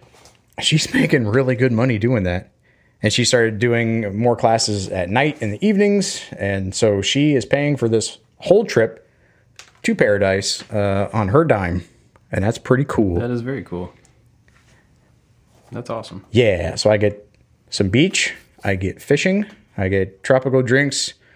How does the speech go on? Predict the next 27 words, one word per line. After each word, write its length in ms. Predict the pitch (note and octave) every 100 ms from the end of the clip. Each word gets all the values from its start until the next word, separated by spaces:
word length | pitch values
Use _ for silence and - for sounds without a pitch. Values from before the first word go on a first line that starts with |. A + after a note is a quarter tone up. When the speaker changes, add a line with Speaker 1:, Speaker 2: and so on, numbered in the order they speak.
| - _ -
Speaker 1:
melting 300 | C3 C3 C3+
in 100 | B2+
my 140 | B2
hand 320 | B2+ D3+ G3+
like 200 | D3+ A2
in 60 | A2
Kokomo. 500 | - E3 G#3 G#3+ B3 A#3+ - _ - -
It's 420 | D#3 C4 B3+ -
gonna 140 | A2+
be 40 | F#2+
swell. 240 | - B2+
Speaker 2:
<laughs> 0 |
Kokomo, 380 | D3+ E3 F3 F#3
Indiana. 600 | G3+ A3 G3+ C3+ G#2+ G#2 - - -
Speaker 1:
<laughs> 20 | C3+ - - - _ _ _ _ _ _ _ _ - - -
I 200 | F#4+ A#3+
remember 280 | C4 C4+ A#3+
when 100 | F#3+
I 100 | D#3+
drove 280 | D3 D#3 D#3
past 260 | D3+ C3+ -
Kokomo, 440 | C#3+ C3 C3 B2
Indiana. 400 | B2 B2+ B2 A#2+
I 120 | F3
was 120 | F#3+ D#3+
very 480 | B2 A2+ D3 D#3
disappointed. 800 | C#3+ C3+ - C3+ - A2+ G2+ A3+